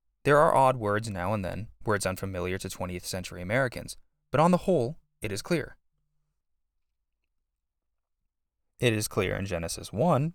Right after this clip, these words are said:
regarding creation. It is clear in Genesis three regarding the fall. It is clear in the Gospels regarding salvation in Jesus. It is clear in the historical books. It is clear everywhere. I deny the common charge that the King James Version is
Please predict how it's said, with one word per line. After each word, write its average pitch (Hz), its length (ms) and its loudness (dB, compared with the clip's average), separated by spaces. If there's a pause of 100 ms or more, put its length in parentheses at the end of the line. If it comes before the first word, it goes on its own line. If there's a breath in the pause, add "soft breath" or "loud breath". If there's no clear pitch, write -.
regarding 92 380 2
creation. - 560 -2 (500)
It 107 80 -2
is 107 120 -2
clear 92 260 -2
in 92 100 0
Genesis 87 440 -6
three 190 460 2
regarding 101 400 2
the 127 60 0
fall. - 320 2 (440)
It 135 100 4
is 139 120 4
clear 135 220 -2
in 123 140 -4
the 117 60 0
Gospels 107 640 2
regarding 95 340 0
salvation 113 640 2
in 107 120 -6
Jesus. 90 460 -10 (260)
It 113 100 -4
is 101 100 -2
clear 98 200 -6
in 92 80 -6
the 90 60 -6
historical 90 500 -4
books. 165 400 2 (300)
It - 180 -4
is 123 180 0
clear 101 360 -4
everywhere. 95 600 0 (960)
I 151 100 4
deny 175 340 6
the 151 80 6
common 135 340 2
charge 135 320 4
that 104 80 -2
the 101 80 -2
King 120 240 0
James 117 240 -2
Version 98 380 -4
is 104 200 0